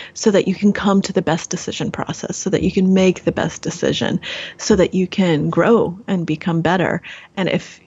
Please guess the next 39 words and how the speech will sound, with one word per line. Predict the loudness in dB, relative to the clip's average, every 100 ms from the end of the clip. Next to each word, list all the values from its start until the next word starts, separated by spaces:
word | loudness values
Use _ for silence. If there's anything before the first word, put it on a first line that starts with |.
| -6
you're | 0 0
constantly | 0 -2 -2 -2 -2 0
inquiring | 0 -2 2 4 4 4 2 -2
and | 0 2
you're | 2
never | 0 -2
sure | -4 -2 2 2
of | 2
anything, | 2 0 0 0 0 -2 -6 -16 -4
it | 0 0
saves | 0 0 4 4 2 -2
you | -4
from | -2 -4 -4
false | -2 -2 -2
confidence. | 0 0 2 -2 -2 -6 -6 -6
It | -6
saves | 0 2 4 2 2
you | 2
from | 2 -2 -2 -2
a |
lot | 0 2 2
of | 2 0
these | -2 0
biases | 0 2 0 0 -2 -2 -4 -12 -16 -12 -4
that | -2
happen | 0 0 0 -2 -4 -6 -12 _ _
if | -2 0
you | 0
just, | -2 -4 -18 -20 _ -6
you | -2
know, | -2 -4 -12 -20 -20 _ _ -20 -20 -2 2
decide, | 4 4 2 2 2
"This | 0 -2
is | -2
the | 0
way | 0
to | 0
do | 2 2
it. | 0